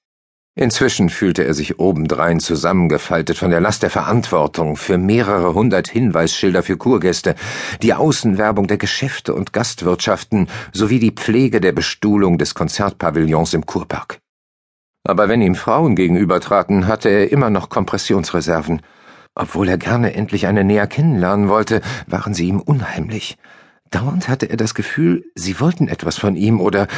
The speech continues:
er müsste etwas Besonderes tun oder sagen. Und nie hatte er eine Idee, was das sein könnte,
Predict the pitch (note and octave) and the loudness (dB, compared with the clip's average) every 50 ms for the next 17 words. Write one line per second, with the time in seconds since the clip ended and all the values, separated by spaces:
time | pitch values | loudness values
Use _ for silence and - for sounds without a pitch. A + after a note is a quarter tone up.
0 | D#3 B2 - G2 A#2 C3 D#3 - - - D#3+ - B2+ A#2 A2 - A2 F2+ G#2+ C#3 | -8 -4 -2 0 2 2 2 0 0 -4 -4 -2 -4 -4 -2 -2 -2 0 2 2
1 | E3 E3 - A2 A2 - - _ _ - - - F3+ F#3 E3+ - G2+ F2 G2+ G2 | 2 2 0 -2 -4 -4 -10 _ _ -10 -2 0 0 0 0 0 -4 -6 -4 -6
2 | - - C3+ E3 G#3+ - - - - - - - - - - - - - - _ | -4 -4 -2 -2 -2 -4 -4 -8 -12 -12 -14 -18 -18 -16 -18 -18 -20 -20 -14 _
3 | - B2 A#2+ - - C3 D3+ F3+ G3+ G3+ A#2+ B2+ C#3 C#3 C#3+ A2+ A2+ B2 G2 A2+ | -2 -2 -2 0 2 2 4 6 4 4 4 0 0 0 2 2 4 4 4 4
4 | A2+ A#2 A#2 G#2 G#2 F2 A2+ C3+ D3 C3 A#2 - - A2 - - B2+ D3+ D#3+ E3+ | 4 4 4 2 2 2 2 2 2 0 -2 -2 -4 -4 -2 0 2 2 2 2
5 | E3+ - G#2 F2 E2+ - - F#2 D#2+ | 2 0 0 0 0 0 0 0 -2